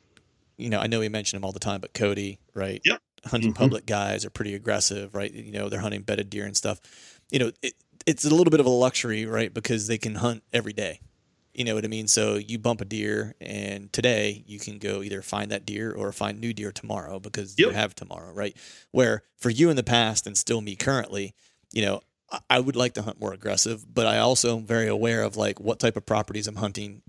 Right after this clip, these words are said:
Speaker 1: and what the possibility of me being able to go find another deer or more mature deer, um, on that same piece or on a different piece based on the amount of time that I have as a,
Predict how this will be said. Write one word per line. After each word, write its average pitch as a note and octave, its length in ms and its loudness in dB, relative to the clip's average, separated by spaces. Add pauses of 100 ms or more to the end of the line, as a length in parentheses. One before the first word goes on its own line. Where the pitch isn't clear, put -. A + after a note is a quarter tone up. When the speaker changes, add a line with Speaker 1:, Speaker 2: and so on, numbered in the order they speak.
(100)
Speaker 1:
and G#2+ 500 -2 (520)
what B2 200 6
the A2+ 60 -2
possibility A2 720 0
of G#2 100 -12
me A2 180 -6
being A2 200 -6
able G#2 140 -2
to G#2 60 -8
go G2+ 140 -2
find G#2 460 -4 (600)
another A#2 320 4
deer G#2+ 480 -2 (200)
or A2 400 2 (180)
more B2+ 200 4
mature A2 360 0
deer, G2 400 -6 (460)
um, G2 420 -2
on C3 140 6
that G#2 120 0
same A2 220 6
piece A2+ 320 -2
or B2+ 140 6
on A#2 120 2
a G#2 60 -2
different A#2 340 0
piece G#2+ 200 0
based A2+ 320 2
on G#2+ 60 -4
the G2+ 60 -8
amount G2 180 -4
of G2 60 -12
time G2+ 220 -2
that D#2 80 -10
I D#2 60 -6
have E2+ 420 -10
as G2+ 160 -2
a, F#2 100 -6